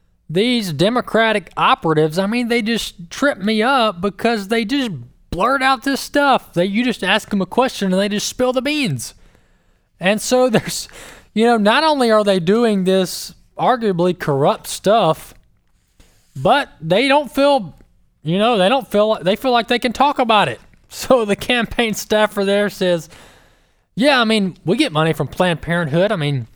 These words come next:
they don't," I'm paraphrasing here. He says, "They don't give it to us directly because that would kinda turn off all the pro-lifers here in Missouri.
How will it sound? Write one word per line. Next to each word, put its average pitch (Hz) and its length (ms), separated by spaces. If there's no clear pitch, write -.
they 175 100
don't," 202 220
I'm 170 120
paraphrasing 147 600
here. 143 180
He 180 80
says, 170 300
"They 170 100
don't 190 240
give 175 200
it 151 100
to 185 160
us 170 140
directly 139 500
because 131 400
that 151 160
would 143 140
kinda 160 280
turn 170 260
off 170 200
all 147 140
the 123 80
pro-lifers 151 680
here 147 120
in 131 80
Missouri. 143 480